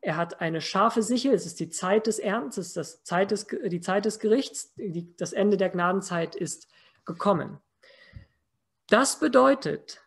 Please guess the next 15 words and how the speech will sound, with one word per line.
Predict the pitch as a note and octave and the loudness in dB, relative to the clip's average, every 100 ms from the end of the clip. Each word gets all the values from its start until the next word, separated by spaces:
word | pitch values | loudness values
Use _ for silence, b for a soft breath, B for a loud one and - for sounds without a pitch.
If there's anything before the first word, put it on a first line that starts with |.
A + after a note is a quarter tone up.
| _ _ _ _ | _ _ _ _
dass | F#3+ E3+ - | 2 2 -2
hier, | - - C4 E3 | -4 4 6 6
das | F#3 E3+ | 4 0
ist | F#3 - | 0 0
jetzt | F3 - - | -2 -2 0
impliziert | B3+ C#4 - D4 - B3 A3 | 2 2 2 -2 0 2 2
im | - F3+ | 2 -2
Text, | F#3 G#3+ - - | 0 -2 -2 -4
nach | F3+ | -4
dem, | E3+ G3 A3+ G#3 | 2 6 6 4
was | F#3 - | 0 0
wir | F#3 | 0
hier | F3 - F#3+ F3 | 0 2 4 4
herausgefunden | E3+ F3 A3 A#3 G#3 F#3+ E3 E3 C#3+ | 2 0 0 0 -6 -4 -6 -6 -6
haben, | D3+ D3+ G3 | -4 -2 -2